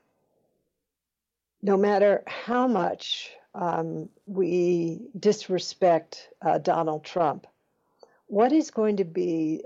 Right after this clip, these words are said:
um, the most skillful means of dealing with him? Is it to, uh, satirize him? Is it to, you know, put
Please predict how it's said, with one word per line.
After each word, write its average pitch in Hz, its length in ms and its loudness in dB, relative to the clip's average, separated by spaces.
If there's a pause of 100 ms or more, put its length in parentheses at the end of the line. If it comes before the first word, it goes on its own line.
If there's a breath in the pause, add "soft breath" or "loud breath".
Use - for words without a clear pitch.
um, 160 460 -2
the 196 160 -2
most 190 400 0
skillful 214 580 0
means 165 840 -6 (580 soft breath)
of 165 160 -4
dealing 180 420 4
with - 180 -6
him? 80 300 -12 (580 loud breath)
Is 208 220 4
it 208 280 4
to, 180 420 2
uh, 156 380 0
satirize 196 840 0
him? 190 400 -4
Is - 260 -8
it 156 220 -2
to, 151 540 -2
you 180 100 -2
know, 143 360 -6 (280)
put - 240 0